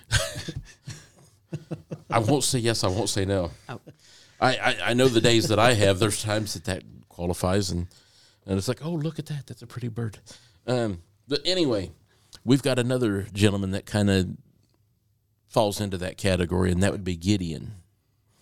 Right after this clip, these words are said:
Speaker 2: And, uh, Gideon, he was threshing wheat in the wine press. So he was,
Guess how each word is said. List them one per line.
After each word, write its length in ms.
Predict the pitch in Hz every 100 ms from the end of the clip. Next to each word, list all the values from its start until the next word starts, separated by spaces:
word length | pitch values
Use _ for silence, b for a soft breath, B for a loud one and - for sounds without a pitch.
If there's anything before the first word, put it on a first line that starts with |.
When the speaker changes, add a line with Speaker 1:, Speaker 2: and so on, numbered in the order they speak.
| b b b b
Speaker 2:
And, 320 | 95 98 92 92
uh, 180 | 90 87
Gideon, 480 | 87 120 113 92
he 160 | 90 110
was 380 | 101 85 - - B B B
threshing 600 | - 127 139 - 135 107
wheat 500 | 117 120 92 - - - _ _ _ _ _ _ _ _ _ _ _
in 460 | 107 110 113 110 101 - _ _ _ _ _ _ _
the 140 | 95
wine 380 | 90 120 107 90
press. 500 | - 90 76 - - _
So 200 | - 90
he 160 | 87 110
was, 220 | 104 87